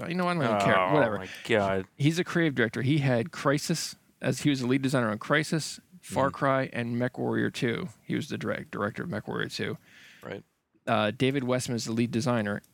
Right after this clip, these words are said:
Speaker 1: He's from the X-Wing series, uh, and Bloodwake, you're right, and Saints Row. He was, uh,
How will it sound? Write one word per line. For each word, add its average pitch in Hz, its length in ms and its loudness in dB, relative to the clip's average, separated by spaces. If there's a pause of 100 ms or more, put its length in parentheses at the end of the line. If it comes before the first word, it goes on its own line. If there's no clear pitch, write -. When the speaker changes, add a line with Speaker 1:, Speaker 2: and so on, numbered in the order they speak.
(120)
Speaker 1:
He's 131 340 0
from 120 180 -4
the 104 120 -2
X-Wing 113 340 -2
series, 101 520 -2 (600)
uh, 98 200 -2
and 135 220 2
Bloodwake, 120 540 0 (140)
you're 113 120 -4
right, 110 260 0
and 123 160 0
Saints 113 320 -2
Row. - 280 -2 (420)
He - 140 -4
was, 107 240 -2
uh, 98 260 2